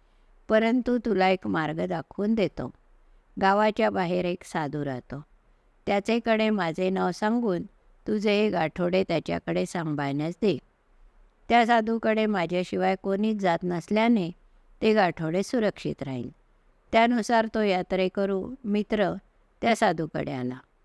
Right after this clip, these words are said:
आणि मित्राने सांगितल्याप्रमाणे सांगून ते गाठोडे त्या साधूच्या जवळ दिले. त्या साधूला नमस्कार करून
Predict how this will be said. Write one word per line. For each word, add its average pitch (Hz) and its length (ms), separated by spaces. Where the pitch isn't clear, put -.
आणि 196 280
मित्राने 208 540
सांगितल्याप्रमाणे 175 1080
सांगून 226 500
ते 220 120
गाठोडे 180 560
त्या 190 160
साधूच्या 165 540
जवळ 185 340
दिले. 131 320
त्या 175 140
साधूला 170 480
नमस्कार 170 580
करून 202 360